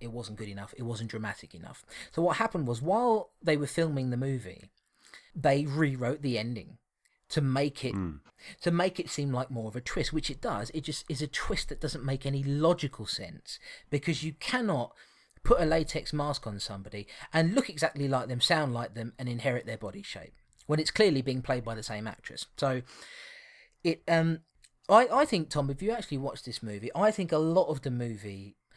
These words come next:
Speaker 1: I think you can tell through a lot of the movie that they meant for Virginia to be the killer.
Speaker 2: Yeah, yeah. Well, that would make sense, because I think, let's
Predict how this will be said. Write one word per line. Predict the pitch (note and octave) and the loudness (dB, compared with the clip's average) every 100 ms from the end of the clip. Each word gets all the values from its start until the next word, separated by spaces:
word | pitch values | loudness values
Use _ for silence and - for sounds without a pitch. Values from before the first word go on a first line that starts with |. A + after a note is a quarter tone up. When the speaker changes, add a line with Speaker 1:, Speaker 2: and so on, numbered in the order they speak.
| - - | -20 2
Speaker 1:
I | E3+ A3+ | 4 6
think | A3+ | 2
you | F#3 | -4
can | F3 D#3+ D3 | -2 -2 -2
tell | - F#3 B2+ G2+ G2 - | -2 0 0 -2 -10 -14
through | - D3 | -4 0
a | B2+ | 4
lot | C3+ C3+ | 2 2
of | |
the | A#2+ | -2
movie | B2 A#2+ | -2 -2
that | A#2 - | -4 -2
they | C3 | -2
meant | C3 C3+ C3 B2 | 0 0 0 -2
for | - A#2+ | -6 -8
Virginia | A#2 - G#2+ F#2+ | -8 -8 -8 -10
to | - F#2+ | -12 -14
be | F#2+ | -14
the | G2 | -16
killer. | - E2+ F2 - _ - | -16 -14 -14 -18 _ -6
Speaker 2:
Yeah, | E2+ D#2 C#2+ E2 | -2 0 -2 -2
yeah. | F2 - - - | -2 -2 -8 0
Well, | D#3+ D#3 | 4 6
that | D3+ | 6
would | A2+ F#2 | 6 4
make | F2+ - | 2 2
sense, | - D#2 D2 - | -2 -2 -4 -6
because | - - G2 F2 | -6 0 0 0
I | A2+ | -2
think, | G2+ - B2 A2 - - _ - - - - _ - | -2 0 0 0 -4 -18 _ -20 -20 -20 -20 _ -12
let's | - A#2 A2+ - - | 2 2 4 2 0